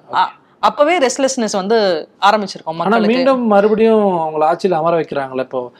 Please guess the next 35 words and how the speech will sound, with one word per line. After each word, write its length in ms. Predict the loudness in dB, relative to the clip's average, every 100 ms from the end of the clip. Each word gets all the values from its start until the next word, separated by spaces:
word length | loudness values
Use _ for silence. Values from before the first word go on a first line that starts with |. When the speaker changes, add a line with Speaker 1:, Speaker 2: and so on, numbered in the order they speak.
| _
Speaker 2:
இப்போ 240 | -8 -8 -6
ஃபர்ஸ்ட் 340 | -6 -8 -10 -2
டைம் 160 | 2
Speaker 1:
எங்க 220 | 2 4 4
Speaker 2:
வந்து 100 | 6
ஒரு 100 | 4
Speaker 1:
கர்நாடகால 400 | 2 2 2 4
வரலையே. 280 | 2 4
Speaker 2:
அன்ப்ரொஃபஷனலா 480 | 2 0 -2 2 2
வர்றாங்க. 560 | 2 2 0 -6 -6 0
Speaker 1:
இல்ல, 120 | 2
இல்ல, 140 | 2
கர்நாடகால 720 | 2 0 0 0 0 2 2
வரல 200 | 2 0
இல்ல. 200 | -2 -6
Speaker 2:
ம், 40 | -8
ம். 300 | -14 -20 -4
Speaker 1:
கர்நாடகால 460 | 0 2 2 2 2
வரல. 140 | 2 2
So 160 | 2
அதெல்லாம் 340 | 2 2 2 2
வந்து 200 | 0 0
நம்ம, 540 | 0 0 -2 -4 -8 -16 -20 -10 -4
ஆ, 380 | -2 0 0
அப்படிலாம் 320 | 0 2 2 2
சொல்லிட 220 | 0 0
முடியாது. 280 | 0 -2 -2
மீண்டும் 420 | -2 0 0 0
திரும்ப 240 | 0 2
அவங்க 200 | 2 0
மக்கள் 300 | -4 -4 -2
வந்து 160 | 0 2
ஆட்சியில 240 | 2 0
அமர 320 | -2 0 0
வைக்கிறாங்கலாம் 400 | 0 -2 -4 -6